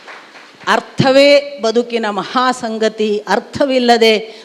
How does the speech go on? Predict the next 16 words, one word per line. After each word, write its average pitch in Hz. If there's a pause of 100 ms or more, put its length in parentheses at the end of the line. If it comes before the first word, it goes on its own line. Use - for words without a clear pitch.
ಬದುಕಿಗೆ 226
ಪಂಚಾಂಗವಿಲ್ಲ 262
ಅಂತ 214
ನಂಬಿದ 214
ನಮ್ಮಂಥವರು 220 (180)
ಮತ್ತೆ 202
ಮತ್ತೆ 262
ಕೇಳಬೇಕಾದ 214
ಔದಾರ್ಯ, 226 (180)
ದಾನ, 185
ಧರ್ಮಗಳನ್ನು 190 (380)
ನಾನು 185
ಬಹಳ 185
ಬಹಳ 202 (640)
ವಿಶೇಷವಾದ 247 (280)
ಭಕ್ತಿಯಿಂದ 196